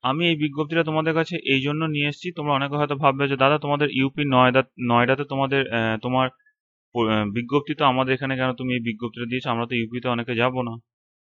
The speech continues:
তো তোমাদেরকে বলে দিই, তোমাদের কাছে আমি সেই ধরনের বিজ্ঞপ্তিগুলো নিয়ে আসি, যেগুলো তোমাদের কলকাতায় পরীক্ষা সেন্টার থাকে।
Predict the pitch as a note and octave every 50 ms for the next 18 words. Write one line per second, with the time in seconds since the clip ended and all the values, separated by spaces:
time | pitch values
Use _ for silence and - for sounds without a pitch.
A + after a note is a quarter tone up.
0 | _ _ _ A#2+ B2 A#2+ - - - - _ - B2+ C3 C3 C3+ C#3 C#3+ D3+ C#3
1 | B2+ B2+ B2+ B2+ C3+ E3 F#3 F3 - - B2 B2 B2+ C3+ C#3+ C3+ C#3+ C#3 - D#3+
2 | D3+ D3+ D3+ - - C3+ C3 C3 C#3+ C#3+ D3 D3+ D3 C3+ C3 A#2+ B2 C3 B2 -
3 | C#3+ C#3 C3+ C#3+ D3+ D3 C#3 C3 B2+ B2+ B2+ B2+ - E3 C#3+ B2+ B2 A#2+ B2 A#2
4 | C3 C3+ D3 D#3 - - B2 A#2+ A#2 B2+ C3 D3 D3 - - B2 B2 - D3 C#3+
5 | - - A2 A2 A2+ A#2+ - - F2 D#2+ - -